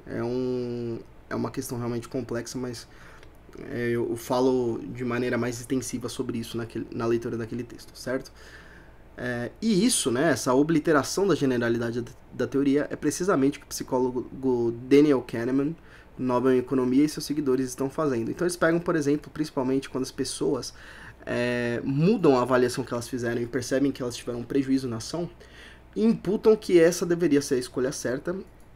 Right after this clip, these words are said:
e que essa pessoa, na realidade, é, ao invés de, dela ter aprendido nesse processo evolutivo, que eu, que seria aqui a visão do Hayek, diria, por exemplo, essa pessoa, na realidade, é irracional.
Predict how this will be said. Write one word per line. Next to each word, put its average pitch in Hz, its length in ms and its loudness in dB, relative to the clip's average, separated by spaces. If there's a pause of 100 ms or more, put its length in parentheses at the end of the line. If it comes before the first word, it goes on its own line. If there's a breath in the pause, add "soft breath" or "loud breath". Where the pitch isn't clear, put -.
(100)
e 135 800 4
que - 140 6
essa 143 180 2
pessoa, 139 320 -2
na 139 80 0
realidade, 143 600 -2 (440 loud breath)
é, 117 260 -4
ao 127 100 0
invés 135 280 4
de, 135 60 -10
dela 127 380 0
ter 196 240 6
aprendido 160 580 2
nesse 131 140 -2
processo 127 400 -6
evolutivo, 123 600 -4 (300)
que 135 60 2
eu, 120 100 0 (160)
que - 100 -12
seria 135 240 2
aqui 120 140 -4
a 123 40 -2
visão 127 300 -2
do 143 80 4
Hayek, 117 480 -2 (160)
diria, 127 300 -2
por 120 140 -6
exemplo, 131 360 -6 (360 loud breath)
essa 170 160 -4
pessoa, 190 240 0
na 185 240 6
realidade, 185 760 2
é 139 100 2
irracional. 143 560 2